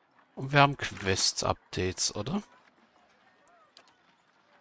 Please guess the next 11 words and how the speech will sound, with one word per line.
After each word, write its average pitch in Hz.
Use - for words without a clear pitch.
Gucken 127
wir 120
erstmal, 113
was 113
hatten 120
wir 117
hier 110
unten? 123
Nochmal 113
ein 101
Kopfgeld. -